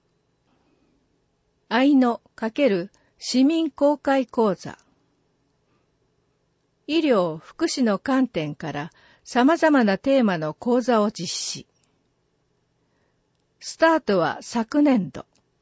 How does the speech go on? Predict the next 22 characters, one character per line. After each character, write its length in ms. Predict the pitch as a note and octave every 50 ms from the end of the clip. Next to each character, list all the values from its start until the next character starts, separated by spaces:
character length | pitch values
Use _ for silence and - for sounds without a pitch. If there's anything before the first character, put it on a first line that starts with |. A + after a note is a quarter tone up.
| _ _ _ _ _ _ _ _ _ _
九 140 | _ - D#4+ E4
月 280 | D#4 D4+ - - G#3
の 160 | F#3+ F3 F3+
第 320 | F3+ C4 D4 D#4+ A#3 E3 F3+
一 100 | F3+ - _ _ -
回 260 | D4+ C#4+ B3 G#3 D#3+
は 240 | C#3+ C#3 C#3+ C#3+ - _ _ _ _ _ _
災 340 | - - - A#3+ C4 D4 D4+
害 240 | C#4+ C4+ C4 B3 A3+
に 140 | A3 G#3+
備 420 | - - B3 A3 A3 A3 A#3 A3+ F3+
え 40 | -
る。 160 | - - - _ _ _ _ _ _ _ _ _ _ _ _ _ _ _
今 140 | - A#3+ A#3
年 380 | - D#4 D4+ - - C#4+ C4+ B3
二 140 | A3+ A3+ B3
月 280 | C4+ D4 - - B3
の 140 | B3+ B3 A#3
第 240 | G#3+ C4 D4 A#3 F#3
二 160 | D#3 E3+ -
回 300 | - - B3 A3 F#3 D3+
は 240 | C3 C3 B2 -